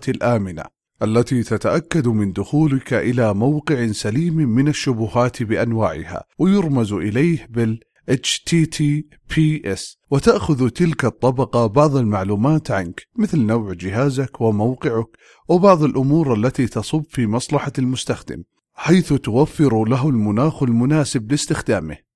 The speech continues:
مثلًا استخدام موقع مخصص للهواتف المحمولة أو للأجهزة الكمبيوترية، وتعطي أيضًا المحتوى المناسب لموقعك.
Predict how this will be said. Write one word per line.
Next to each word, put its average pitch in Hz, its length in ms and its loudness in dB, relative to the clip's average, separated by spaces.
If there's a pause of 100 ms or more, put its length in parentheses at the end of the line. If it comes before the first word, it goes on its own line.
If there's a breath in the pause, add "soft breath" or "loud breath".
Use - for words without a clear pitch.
(120)
مثلًا 117 540 -2 (120)
استخدام 147 480 -2
موقع 127 600 0
مخصص 107 600 -4
للهواتف 113 720 -2
المحمولة 117 600 -2 (120)
أو 123 180 4
للأجهزة 123 760 0
الكمبيوترية، 117 1080 -2 (260)
وتعطي 147 680 2
أيضًا 147 500 0 (120)
المحتوى 120 580 0
المناسب 113 580 -2 (260)
لموقعك. 120 760 -2